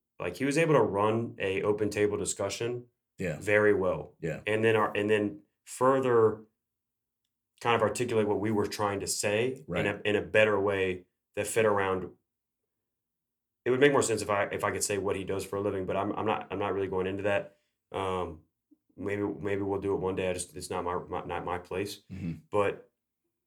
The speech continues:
Speaker 1: he was running us through certain scenarios that he wanted to have answers for because he hadn't been on the street in a very long time, and he just went, was trying to feel it out for a project that he's working on.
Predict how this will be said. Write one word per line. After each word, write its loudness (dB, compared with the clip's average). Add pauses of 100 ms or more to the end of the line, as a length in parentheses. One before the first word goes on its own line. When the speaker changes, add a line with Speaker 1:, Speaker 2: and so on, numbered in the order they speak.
(140)
Speaker 1:
he -4
was 0
running 4
us 2
through -4
certain -2
scenarios -4
that -4
he -6
wanted -4
to -4
have -4
answers -6
for -6
because -6
he -4
hadn't -4
been -4
on -6
the -8
street -8
in -8
a -8
very -6
long -4
time, -6
and -6
he -8
just -8
went, -8
was -10
trying -6
to -6
feel -4
it -4
out -4
for -8
a -10
project -4
that -6
he's -6
working -6
on. -4